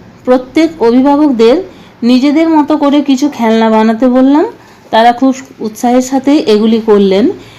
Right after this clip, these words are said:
এরপর আমি আমার কেন্দ্র এলাকার একজন মা মিনতি মণ্ডলকে সভানেত্রী নির্বাচন করলাম এবং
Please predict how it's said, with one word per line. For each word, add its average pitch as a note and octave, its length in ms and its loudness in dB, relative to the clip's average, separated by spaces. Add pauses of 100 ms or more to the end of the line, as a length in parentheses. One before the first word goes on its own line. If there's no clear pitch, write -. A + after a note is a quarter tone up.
(240)
এরপর C4+ 320 2 (580)
আমি B3+ 200 4 (1080)
আমার A3+ 200 0 (100)
কেন্দ্র A#3+ 280 2 (200)
এলাকার C4+ 340 0 (180)
একজন G3 300 -4 (120)
মা G3+ 120 0 (540)
মিনতি B3 440 2
মণ্ডলকে A3+ 520 0 (160)
সভানেত্রী G#3+ 600 -2 (120)
নির্বাচন B3+ 400 0 (100)
করলাম C#4+ 300 2 (600)
এবং A3 140 0